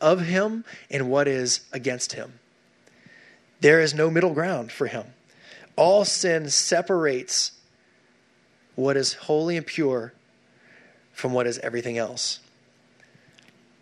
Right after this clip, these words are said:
There's not a need for a scale, a gray scale, a sliding rule for God.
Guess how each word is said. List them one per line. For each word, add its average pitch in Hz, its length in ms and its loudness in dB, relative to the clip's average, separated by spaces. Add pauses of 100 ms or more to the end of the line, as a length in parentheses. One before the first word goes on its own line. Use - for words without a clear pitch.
(440)
There's 143 180 2
not 160 180 2
a 156 40 0
need 160 260 -2
for 156 140 -4
a 127 40 0
scale, 131 520 -2 (600)
a 139 60 0
gray 127 240 -2
scale, 117 400 -2
a 110 80 -4
sliding 135 760 0 (180)
rule 123 400 0
for - 140 -12
God. 107 380 -8